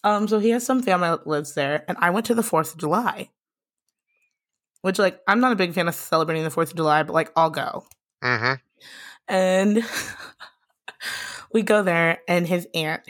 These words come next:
Speaker 1: who's the sweetest person alive, one of my favorite people I've ever met, like, just asked me if I, like, she's like, "Oh, I think we have cornhole if you guys wanna play." And I look at him, and I'm like, "Yeah, we played," like, he came to my family's, like, like, Easter or something like that,
Speaker 2: Mm-hmm.
Speaker 1: and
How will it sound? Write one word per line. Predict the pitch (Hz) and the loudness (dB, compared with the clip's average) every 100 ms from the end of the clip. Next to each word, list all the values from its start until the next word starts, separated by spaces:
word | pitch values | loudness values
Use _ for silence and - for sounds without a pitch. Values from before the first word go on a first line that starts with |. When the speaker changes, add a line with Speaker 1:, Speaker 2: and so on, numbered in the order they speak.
| - | -4
Speaker 1:
who's | 180 165 | -4 -4
the | 170 | -6
sweetest | - - 165 208 - | -6 -4 0 0 2
person | 185 - 202 | 0 2 2
alive, | 175 147 135 139 135 - | 2 4 2 0 -4 -2
one | 151 | 0
of | 175 | 2
my | 175 | -2
favorite | 170 156 147 | 0 0 -2
people | 151 139 | -2 -2
I've | 135 | -2
ever | 143 135 | -2 -2
met, | 135 131 - - - - | -2 -6 -10 -20 -10 -6
like, | 175 | -4
just | - - | -4 -2
asked | 143 - | -2 -2
me | 156 | -6
if | 151 | 0
I, | 156 - | -2 0
like, | 151 - | -4 -2
she's | 208 | -2
like, | 202 | 2
"Oh, | 214 | 0
I | |
think | 214 214 | 2 -2
we | - | 0
have | 180 | -2
cornhole | - 262 254 208 180 180 | 0 2 2 4 2 2
if | |
you | 170 | 0
guys | 170 156 | -2 -4
wanna | 151 | -10
play." | 143 226 196 180 185 - - - - | -8 -4 -2 -2 -6 -16 -20 -20 -4
And | 190 | 2
I | 190 | 2
look | 185 - | 2 -2
at | |
him, | 175 165 | -6 -4
and | 165 | -4
I'm | 156 | -2
like, | 156 156 | -4 0
"Yeah, | 220 294 | 0 2
we | 185 226 | 2 2
played," | 240 226 190 | 2 -2 0
like, | 175 160 | -2 -2
he | - 196 | 0 0
came | 208 196 | 2 2
to | 185 | 2
my | 156 151 151 | 2 2 0
family's, | - 151 151 151 151 151 | 0 2 2 0 -4 -2
like, | 139 143 - _ _ _ _ _ _ _ _ _ _ _ | -4 -4 -16 _ _ _ _ _ _ _ _ _ _ _
like, | - - - | -12 -12 -14
Easter | 185 185 165 - 160 160 | -4 -2 -2 -2 0 0
or | |
something | 160 160 160 156 | 0 -4 -4 -2
like | 151 151 | -4 0
that, | 147 147 143 | 2 4 2
Speaker 2:
Mm-hmm. | 117 | 0
Speaker 1:
and | 156 | -4